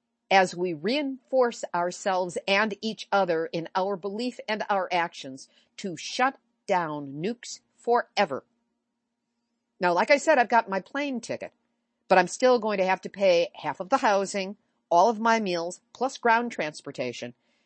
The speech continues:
So I still need your help if I'm going to get up there and do this job for you. You can help by donating, any amount.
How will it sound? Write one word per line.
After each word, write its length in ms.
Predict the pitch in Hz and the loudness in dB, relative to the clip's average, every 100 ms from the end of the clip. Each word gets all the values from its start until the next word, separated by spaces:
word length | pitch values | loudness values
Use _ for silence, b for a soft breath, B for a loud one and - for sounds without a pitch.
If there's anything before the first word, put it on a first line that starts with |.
| _ _ | _ _
So 180 | - 202 | 2 6
I 100 | 233 | 6
still 320 | 311 - 392 | 4 -2 -2
need 220 | 349 330 | -2 -2
your 140 | 302 302 | -2 -4
help 300 | 285 349 185 | -2 -4 -2
if 120 | 175 | 0
I'm 160 | 240 269 | 0 0
going 180 | 254 | 0
to 80 | 233 | -2
get 160 | 208 226 | 2 4
up 160 | 240 | 4
there 160 | - 226 | 2 -4
and 140 | 185 | -4
do 140 | 190 220 | -6 -4
this 200 | 190 - | -4 -4
job 400 | - 160 151 135 | 0 0 0 -4
for 200 | - 131 | -8 -8
you. 180 | 117 101 _ _ _ _ - | -6 -10 _ _ _ _ -6
You 160 | 220 339 | -2 -2
can 140 | 277 | -4
help 280 | 202 214 202 - | -6 -8 -8 -8
by 140 | 185 | -8
donating, 640 | 175 165 151 143 131 123 - _ - | -4 -4 -6 -6 -8 -8 -16 _ -2
any 260 | 208 220 196 | 0 0 -4
amount. 380 | 180 156 135 | -6 -6 -8